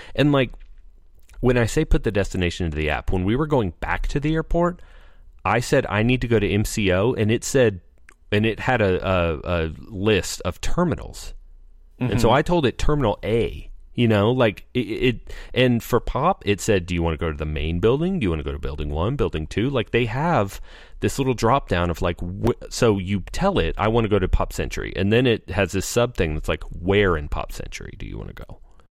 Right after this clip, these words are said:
Speaker 1: And so I don't, I, I always told him to drop me off, or I told him to drop me off at the main building. I don't know, you know, how they're able to drop you off at another building or,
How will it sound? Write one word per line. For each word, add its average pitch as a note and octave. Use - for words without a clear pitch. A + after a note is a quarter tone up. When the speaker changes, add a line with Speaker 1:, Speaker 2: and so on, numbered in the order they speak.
Speaker 1:
And G2+
so A2+
I A#2+
don't, A#2+
I, B2
I A2+
always A2+
told F2+
him D#2
to F2+
drop F2
me E2
off, D#2
or G2
I F#2
told G2+
him E2
to D#2
drop E2
me F2
off D#2+
at -
the F2
main D#2+
building. F2+
I D#2+
don't C#2
know, D2
you D2+
know, C#2+
how D#2+
they're D2
able D2
to C#2+
drop D2
you D2+
off C#2+
at -
another D2
building C2+
or, C#2+